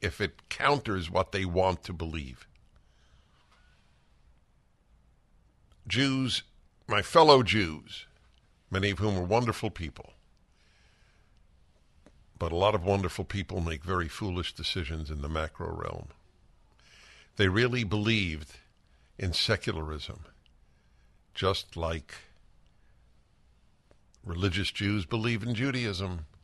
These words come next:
and r-, committed Christians believe in Christ. Secularism, as I have said all of my life, I knew this in college, maybe high school,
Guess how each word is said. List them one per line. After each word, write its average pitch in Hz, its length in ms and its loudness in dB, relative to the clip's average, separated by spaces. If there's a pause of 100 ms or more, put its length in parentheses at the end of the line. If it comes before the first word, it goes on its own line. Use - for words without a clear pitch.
(840)
and 67 260 -12
r-, - 160 -14 (680)
committed 82 420 -6
Christians 85 480 -6
believe 90 640 -8 (760)
in 82 140 -6
Christ. - 600 -10 (2250)
Secularism, 107 880 0 (400)
as 131 160 4
I 147 80 8
have 135 120 4
said 147 200 6
all 143 260 8
of 143 140 4
my 117 160 6
life, - 480 -2 (1400)
I 107 140 2
knew 120 220 4
this 120 400 2 (240)
in 104 160 -2
college, - 600 -4 (240)
maybe 143 300 -2
high 95 220 -2
school, - 420 -12